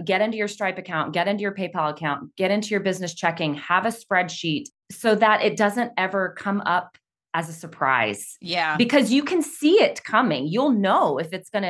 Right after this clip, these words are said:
Speaker 1: if it's gonna be that way. And then instead of this scarcity fear offer, if you can see it coming a few months out, you can plan something really intentional that will be successful, that will help
Speaker 2: Yeah.
Speaker 1: you,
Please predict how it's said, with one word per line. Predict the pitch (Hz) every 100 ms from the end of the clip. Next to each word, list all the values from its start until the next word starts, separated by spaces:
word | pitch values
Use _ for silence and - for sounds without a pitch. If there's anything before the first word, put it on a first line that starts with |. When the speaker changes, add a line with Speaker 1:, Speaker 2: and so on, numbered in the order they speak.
| -
Speaker 1:
if | 170 175
it's | 170
gonna | 190 175
be | 196
that | 262 262
way. | 190 190 190
And | 180 185 208
then | 208 202 -
instead | 180 - 226 233 220
of |
this | 190 190 -
scarcity | - - 202 202 190 185
fear | - 254 330 -
offer, | 165 165 175 170 170 - -
if | 240
you | 277
can | 269
see | - - 311
it | - -
coming | 285 294 208
a |
few | - 208
months | 202 180 165
out, | 208 226 -
you | 233
can | 262
plan | - 247 247 240
something | 226 196 196 180 185
really | 208 247 277 254 208
intentional | 190 190 190 185 180 170 165 - _ -
that | 180
will | 185
be | 175
successful, | 170 165 - 285 - - 92 156 - -
that | 185 170
will |
help | 165 277 302
Speaker 2:
Yeah. | 156
Speaker 1:
you, | 120 165